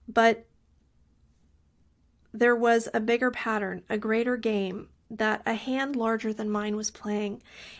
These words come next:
If life is a checker game, someone else is moving the pieces. It isn't us.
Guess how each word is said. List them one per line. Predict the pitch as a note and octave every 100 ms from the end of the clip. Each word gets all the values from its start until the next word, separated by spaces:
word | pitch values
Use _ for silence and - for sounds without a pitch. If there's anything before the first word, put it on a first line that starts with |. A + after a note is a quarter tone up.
| _
If | B3 B3+
life | C4 E4
is | F4+
a | F4+
checker | - D#4+ D#4 D4
game, | A3 G#3 G#3+
someone | - A#3+ B3+ C4
else | A3+ A#3 A#3 -
is | A#3 A3+
moving | A3 G#3+ G#3+
the | G#3
pieces. | - A3 G#3 G#3 G#3+ - _ - - - -
It | B3+
isn't | C4+ C#4+ C4
us. | G#3 G3+ - -